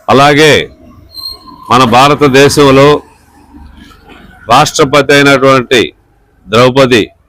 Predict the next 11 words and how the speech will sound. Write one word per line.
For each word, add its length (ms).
ముర్ము 340
గారు, 300
దేశ 280
ప్రధాని 460
అయినటువంటి 680
మోడీ 340
గారు 300
భారతదేశాన్ని 1040
ఎంతో 260
చాకచక్యంగా, 800
అపురూపంగా 720